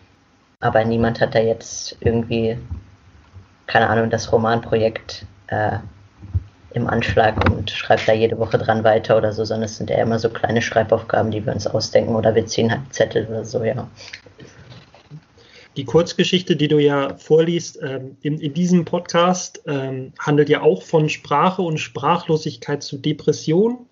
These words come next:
Speaker 2: im weitesten
Speaker 1: Mhm.
Speaker 2: Sinne.
Speaker 1: Ja.
Speaker 2: Ist das auch eine Kurzgeschichte, die so aus dieser Gruppe heraus entstanden ist, aus so einer Schreibaufgabe?
Speaker 1: Nee, ich glaub nicht. Ähm, das ist auch sowas, das lag schon länger rum und ich hab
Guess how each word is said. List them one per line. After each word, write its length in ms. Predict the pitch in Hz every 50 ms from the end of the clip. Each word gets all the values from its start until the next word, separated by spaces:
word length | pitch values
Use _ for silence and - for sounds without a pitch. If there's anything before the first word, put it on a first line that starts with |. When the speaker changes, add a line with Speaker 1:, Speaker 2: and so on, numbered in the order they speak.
| _ _
Speaker 2:
im 120 | 156 151 156
weitesten 360 | 160 170 175 208 - 233 190
Speaker 1:
Mhm. 40 | 180
Speaker 2:
Sinne. 280 | 185 196 208 220 233 - _ _ _ _ _ _ _ _
Speaker 1:
Ja. 160 | 143 123 120 139 135 - - - 151 151 - _ _ _
Speaker 2:
Ist 200 | - 160 - -
das 240 | - 165 - - -
auch 180 | - 160 233 -
eine 140 | 208 202 196
Kurzgeschichte, 600 | 196 208 202 196 - 196 180 - 196 185 - 180
die 140 | 156 160 165
so 160 | 156 165 156
aus 140 | 139 156 151 -
dieser 220 | 185 147 180 -
Gruppe 300 | - - 156 185 - 208
heraus 340 | 190 180 170 - 170 165 -
entstanden 460 | 160 151 - - - 147 156 185 202
ist, 140 | 202 190 -
aus 120 | 175 151 -
so 60 | 156
einer 180 | 143 139 139 131
Schreibaufgabe? 840 | - - - 147 156 - 202 196 - - 202 208 220 220 - 277 - - _ _ _ _ _ _ _ _ _ _ _ - - - - - _ _ _ - 135 - 113 113 117 - 117
Speaker 1:
Nee, 560 | 110 110 110 110 110 110 110 117 123 139 160 - - - _ _ _ _
ich 100 | - -
glaub 160 | - 117 113
nicht. 260 | - 117 135 139 - - - - - -
Ähm, 380 | 123 120 113 117 117 113 110
das 140 | 113 117 - -
ist 180 | - - -
auch 380 | - - 123 123 123 - 95 -
sowas, 840 | - - 123 117 117 120 120 - - - - - - - - - - _ -
das 360 | 117 113 - - - - -
lag 200 | - 113 117 -
schon 180 | - - 123
länger 240 | 117 113 120 123 120
rum 180 | 120 120 127 131
und 120 | 127 120 117
ich 160 | - - 127
hab 120 | 123 -